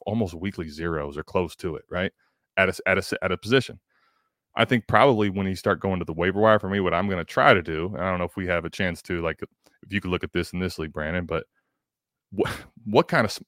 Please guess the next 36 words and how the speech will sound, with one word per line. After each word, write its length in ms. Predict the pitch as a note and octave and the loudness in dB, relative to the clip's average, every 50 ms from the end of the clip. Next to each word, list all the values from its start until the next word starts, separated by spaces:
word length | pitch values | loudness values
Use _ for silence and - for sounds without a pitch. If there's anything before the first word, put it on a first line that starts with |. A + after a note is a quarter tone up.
| _ - | _ -4
of 140 | G#2 G2+ - | -2 -2 -2
small 280 | - - A2+ A#2 A#2+ A#2 | 0 2 6 6 6 6
school 200 | - - A2+ G#2 | 4 2 0 4
guys, 240 | F#2+ G#2+ A2 G#2+ - | 6 8 8 8 6
how 160 | - G#2+ A#2 | 6 4 4
far 220 | - - A2 A2 | 4 4 4 4
can 180 | - - A2 G2+ | 4 2 0 0
you 80 | G2 | 0
go 140 | F#2 F#2+ F#2 | 0 0 0
down? 340 | F2+ F#2+ G#2 C#3 D#3+ F3 E3+ - | 2 2 2 2 2 0 -2 -4
And 120 | G2 F#2+ | -2 0
what 140 | G#2+ D3 - | 0 0 2
kind 160 | - F3+ D3+ | 2 2 0
of 80 | A#2 - | 0 0
production 420 | A2+ F#2+ G2+ G#2+ A2 - - G2 | 0 0 2 2 2 0 -2 -8
can 140 | - - F#2+ | -8 -8 -6
you 80 | G2+ G#2+ | -6 -4
kinda 220 | - A2 G2+ G2 | 0 0 0 0
just 180 | F2 F#2 F2+ - | 0 -2 -4 -2
say, 140 | G2 F#2+ | -2 0
"This 200 | F#2 C3 - - | 0 -2 -4 -6
is 160 | G#2+ G#2 - - _ _ _ _ _ _ _ | -8 -12 -14 -16 _ _ _ _ _ _ _
not 240 | - A#2 D#3+ - - | 0 2 2 2 2
someone 200 | - C3 B2+ A2+ | 0 0 2 2
that 100 | A2+ G#2+ | 4 4
I 80 | G2 A2+ | 6 4
ever 160 | B2 G2+ - | 4 2 -2
care 320 | - - - A#2+ G#2 F2 | -6 -2 0 0 0 0
about 320 | D2+ - D2 C#2+ - - _ _ _ _ - G#2+ | -2 -4 -6 -6 -8 -10 _ _ _ _ -14 -12
to 100 | - - | -8 -4
the 120 | F#2+ F#2+ F#2 | -2 0 0
N 80 | F2+ | 0
F 100 | F2+ - | 0 2
L 160 | G2 F#2 F2+ | 2 2 2
side, 360 | D#2+ - E2+ D#2 D2+ D#2+ D2+ - | 2 0 -2 -2 -2 -2 -2 -2
but 180 | F2 E2+ - | -2 -2 -4